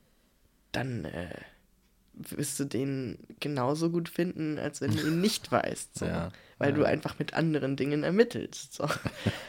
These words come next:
Speaker 1: Also wirklich, als wenn der Vorname jetzt der Indikator dafür wäre, ob Polizei Erfolg hat, dabei <laughs> deine
Speaker 2: Ja.
Speaker 1: Straftaten aufzudecken oder nicht. Also so ein Quatsch einfach.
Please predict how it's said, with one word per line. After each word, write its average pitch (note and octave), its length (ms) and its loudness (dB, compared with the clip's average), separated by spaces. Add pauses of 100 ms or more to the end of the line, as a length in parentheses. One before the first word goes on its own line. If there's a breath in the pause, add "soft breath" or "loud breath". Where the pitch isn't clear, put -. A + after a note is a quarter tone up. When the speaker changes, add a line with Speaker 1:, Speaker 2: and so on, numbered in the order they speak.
(580 loud breath)
Speaker 1:
Also E3 360 10
wirklich, E3 500 12
als C#3+ 240 4
wenn D3+ 180 8
der D#3+ 120 10
Vorname F3 560 8
jetzt F3 200 2
der - 60 4
Indikator D#3+ 680 6
dafür D#3+ 360 4
wäre, D#3+ 360 6
ob C#3 160 2 (340)
Polizei D#3+ 680 4 (320 loud breath)
Erfolg D#3 520 4
hat, F3 240 6
dabei D#3+ 500 8 (320 loud breath)
<laughs> - 300 -12
deine E3 240 6
Speaker 2:
Ja. - 20 6
Speaker 1:
Straftaten F3 720 4
aufzudecken D#3 680 2
oder C#3 180 4
nicht. D#3 320 0
Also B2 180 2
so C3 120 -2
ein C#3 120 0
Quatsch E3 400 2
einfach. A#2 460 -2